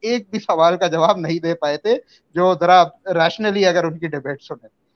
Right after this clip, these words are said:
बहरहाल, वो अलग बात है कि अगर ये किसी दिन सही मायनों में किसी क्रिश्चियन apologist से debate के लिए आ गए, तो फिर क्या होगा, वो एक अलग बात है।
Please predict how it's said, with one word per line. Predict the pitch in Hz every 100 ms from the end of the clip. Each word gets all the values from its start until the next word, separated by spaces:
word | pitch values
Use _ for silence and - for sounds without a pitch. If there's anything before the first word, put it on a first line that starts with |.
| _ _ 160
बहरहाल, | 190 196
वो | 196
अलग | 190 220 185
बात | 185 185
है | 185
कि |
अगर | 202 185 185
ये |
किसी | 185 175 190
दिन | 190
सही | 175 196 214
मायनों | 202 190 190
में | 190
किसी | 185 175 196
क्रिश्चियन | 175 - 196
apologist | 180 170 165 170 180 -
से | 185 160 - _ -
debate | 160 165 180
के | 185
लिए | 180 165
आ | 180
गए, | 208 185
तो | - _ 175
फिर | 180 208
क्या | 202 196
होगा, | 175 185 254 - _ _
वो | 165 185
एक | 170 156
अलग | 139 117
बात | 113
है। | -